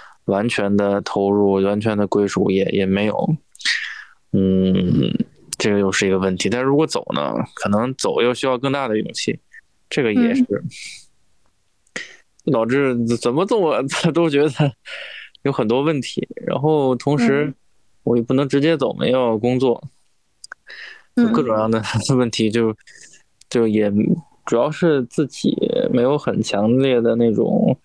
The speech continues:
Speaker 1: 觉得哪个地方特别好，觉得怎么样，就，就感觉这样过好像也不是不能接受。三天做一次核酸嘛，
Speaker 2: 嗯。
Speaker 1: 就一直做下去，那好像我也能活下去。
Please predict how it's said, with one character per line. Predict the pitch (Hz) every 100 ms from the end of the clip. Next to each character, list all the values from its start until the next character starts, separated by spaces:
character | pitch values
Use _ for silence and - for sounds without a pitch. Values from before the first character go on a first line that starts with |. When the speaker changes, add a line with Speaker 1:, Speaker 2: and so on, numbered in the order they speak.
| _ _ _ _ _ _ -
Speaker 1:
觉 | - 104 104
得 | 113 110
哪 | 110 107
个 | 107 110
地 | 113
方 | 110 110
特 | -
别 | 107 110
好， | 107 - - 107
觉 | 104
得 | 107
怎 | 104 80
么 | 107
样， | 107 107
就， | - 127
就 | 117 -
感 | 104
觉 | 110
这 | 123
样 | 160 131
过 | 147 127
好 | 120 - 101
像 | 135
也 | 117 101 - -
不 | 120
是 | - 123
不 | 123
能 | 123 127
接 | 127
受。 | 127 127 110 - - - - _ _ -
三 | - 143
天 | 156
做 | 151 147
一 |
次 | 135
核 | 127 131
酸 | 135 143
嘛， | 123 95
Speaker 2:
嗯。 |
Speaker 1:
就 | 104
一 | 107 113
直 | 127
做 | 151 113
下 | 104
去， | - 98
那 | 104 101
好 | 101
像 | 104 107 104
我 | 101 107
也 | 104
能 | 98 110
活 | 110 110
下 | 117
去。 | - 117